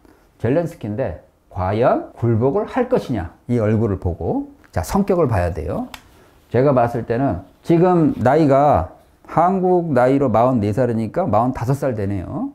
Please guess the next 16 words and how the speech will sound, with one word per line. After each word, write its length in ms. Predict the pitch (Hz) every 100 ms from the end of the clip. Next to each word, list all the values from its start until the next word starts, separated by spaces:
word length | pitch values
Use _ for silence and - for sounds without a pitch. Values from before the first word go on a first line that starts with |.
| -
예, 220 | 92 80 95
마흔다섯 500 | - 104 110 104 107
살이에요. 560 | - 92 78 - - 277 - _ - _ -
마흔다섯 580 | 117 151 139 110 143
살이면, 680 | 135 143 135 139 185 349 339 - _ 110
음, 960 | 104 101 98 98 98 95 95 - - -
이, 240 | 120 123
이 120 | 120 -
코, 480 | - 196 185 185 - _ _ _ _ _ _ _ _ _ _ _ _ _ _ -
자, 120 | 95
이 160 | 117
콧대가 400 | - - 220 208
있죠? 440 | 127 - 175 101 - _ -
비량이라고 560 | 127 156 156 139 117
합니다. 260 | 107 90 87
비량. 640 | - 95 95 165 254 -